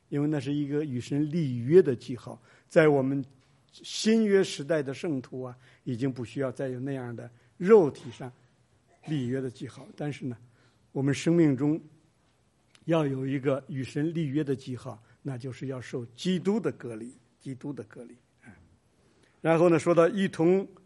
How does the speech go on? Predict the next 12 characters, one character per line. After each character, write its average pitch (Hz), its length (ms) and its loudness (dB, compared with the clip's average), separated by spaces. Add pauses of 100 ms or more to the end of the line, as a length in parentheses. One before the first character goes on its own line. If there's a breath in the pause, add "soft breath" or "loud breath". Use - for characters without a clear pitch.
与 139 120 -4
基 170 160 -4
督 185 180 0
一 170 140 -2
同 165 200 0
活 160 300 0
过 190 220 4
来， 110 160 -4 (300)
哎， 95 180 -18 (1700)
活 226 280 12
过 202 160 8
来 147 280 4